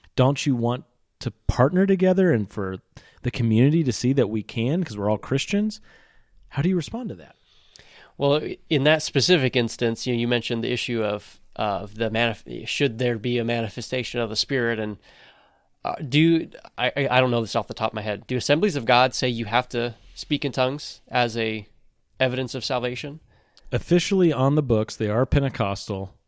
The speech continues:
Speaker 1: and their doctrine does say that the initial filling of the Spirit will be manifested by speaking in tongues. Uh, however,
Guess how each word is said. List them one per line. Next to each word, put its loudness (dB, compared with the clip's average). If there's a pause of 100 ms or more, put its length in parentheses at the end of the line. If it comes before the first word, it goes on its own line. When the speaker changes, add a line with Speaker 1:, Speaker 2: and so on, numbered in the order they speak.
(240)
Speaker 1:
and -2
their -2
doctrine -2
does 0
say -2
that -4
the -2
initial 2
filling 2
of -2
the 0
Spirit -2 (240)
will 2
be 0
manifested -2
by -6
speaking -4
in 0
tongues. -6 (720)
Uh, -2
however, 4